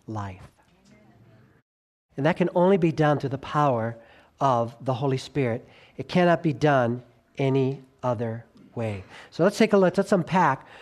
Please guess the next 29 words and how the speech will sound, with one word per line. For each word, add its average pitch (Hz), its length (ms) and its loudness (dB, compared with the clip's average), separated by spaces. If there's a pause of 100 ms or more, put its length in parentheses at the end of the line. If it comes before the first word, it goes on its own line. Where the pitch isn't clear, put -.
(400)
Uh, 165 200 4
what 170 280 4
fruits 226 560 2
is 185 220 2
this 202 220 2
text 202 300 0
here 196 140 4
referring 190 440 4
to? 247 220 0
Well, 196 120 2
Galatians 156 540 2
five 170 260 2
twenty-two 180 560 2
and 160 100 0
twenty-three 175 420 0
tells 147 360 0
us, 175 300 0 (1040)
"By 175 340 4
the 165 100 2
fruit, 226 520 0
uh, 156 360 0
but 170 240 0
the 180 80 -2
fruit 226 360 0
of 170 160 -2
the 156 80 2
Spirit 190 560 0
is 160 140 0
what? 151 380 0